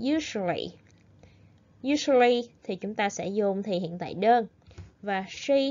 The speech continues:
là ngôi thứ ba số ít. Nên chúng ta sẽ thêm s vào động từ speak. Và chúng ta sẽ có speaks.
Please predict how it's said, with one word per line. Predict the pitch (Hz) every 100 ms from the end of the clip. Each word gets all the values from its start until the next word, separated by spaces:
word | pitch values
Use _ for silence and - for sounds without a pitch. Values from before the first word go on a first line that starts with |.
| 254
là | 226 190 170 180 214
ngôi | 196 185
thứ | 202
ba | 208 196
số | - 254
ít. | 359 - _ _ _ _ _ _
Nên | 190 202 196 185
chúng | 185 202
ta | 240 220 185
sẽ | 190 170 - 202
thêm | 220 196 - 170 190 330
s | -
vào | - 185
động | 147 160
từ | 180
speak. | 170 - - 381 - - _ _ _ _ - _ _ _
Và | -
chúng | 180 180
ta | 208
sẽ | 196 -
có | - 180 269 - - _
speaks. | - - 233 180 - _ - - - -